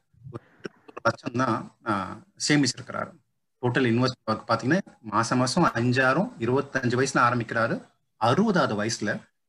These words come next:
இருபத்தோரு லட்சம் அவர் சேமிச்சிருக்கிறாரு. சித்தார்த்துங்கிறவர் அவருடைய முப்பத்தைந்தாவது வயதுல தான் அவர் சேமிப்பே ஆரம்பிக்கிறாரு. அப்பதான் அவருக்கு வந்து லைட்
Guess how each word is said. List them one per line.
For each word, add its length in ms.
இருபத்தோரு 420
லட்சம் 300
அவர் 360
சேமிச்சிருக்கிறாரு. 640
சித்தார்த்துங்கிறவர் 1000
அவருடைய 400
முப்பத்தைந்தாவது 840
வயதுல 320
தான் 380
அவர் 340
சேமிப்பே 400
ஆரம்பிக்கிறாரு. 560
அப்பதான் 360
அவருக்கு 220
வந்து 160
லைட் 240